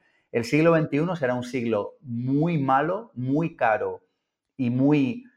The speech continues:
eh, muy intolerante, esta es la palabra, con las personas inconscientes. Es decir, si una persona en el año dos mil veintidós todavía no se ha enterado que los intereses de la televisión, del periódico, que me da igual cuál,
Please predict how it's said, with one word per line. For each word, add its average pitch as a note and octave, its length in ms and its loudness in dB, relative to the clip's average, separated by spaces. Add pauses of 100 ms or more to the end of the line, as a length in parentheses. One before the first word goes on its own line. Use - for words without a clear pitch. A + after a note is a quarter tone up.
(220)
eh, A2 920 2 (480)
muy C#3+ 260 0
intolerante, C#3 800 2
esta C3+ 220 -4
es A#2+ 80 -4
la A#2+ 120 2
palabra, A#2+ 380 4
con B2+ 100 2
las A#2 120 4
personas B2+ 460 -4
inconscientes. G#2 840 -10 (160)
Es B2 80 -6
decir, A#2+ 240 0
si - 140 -6
una D#3+ 140 -2
persona C#3 280 -4
en B2 80 -4
el B2 80 0
año B2+ 180 -2
dos A#2+ 140 -2
mil A#2 160 -2
veintidós G#2+ 440 -6
todavía A2+ 300 2
no C3+ 80 -4
se C3 80 -6
ha A#2+ 40 -2
enterado F#2+ 520 -4 (380)
que B2 100 2
los A#2+ 140 0
intereses B2+ 400 0
de C#3 60 2
la C3 140 4
televisión, A#2 600 -2
del G2+ 160 -6
periódico, G#2+ 560 0
que G2 80 -6
me G2 120 -2
da G#2 100 0
igual A2 260 4
cuál, F#2 340 -2